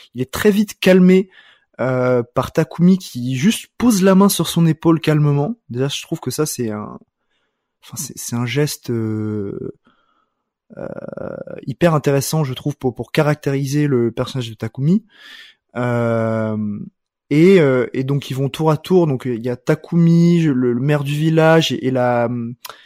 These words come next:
la, la gérante du restaurant de, de, de nouilles udon qui vont s'exprimer, euh, voilà, chacun leur, chacun leur tour pour, euh, euh, d-, voilà, euh,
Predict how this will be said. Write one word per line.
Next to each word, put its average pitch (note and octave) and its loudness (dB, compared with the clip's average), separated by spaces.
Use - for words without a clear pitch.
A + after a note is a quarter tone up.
la, A2+ -4
la A#2 -2
gérante D3 2
du C#3 2
restaurant C3+ -2
de, A#2 -4
de, A2 -8
de A2+ -6
nouilles C3 -4
udon C#3 2
qui - -14
vont B2 -4
s'exprimer, D#3 0
euh, C#3+ 0
voilà, B2 -2
chacun B2+ -8
leur, A#2 -6
chacun C3 -8
leur A#2 -8
tour G#3 -2
pour, B2 -4
euh, A#2 0
euh, G#2+ -6
d-, A2+ -20
voilà, C#3 0
euh, G2+ -8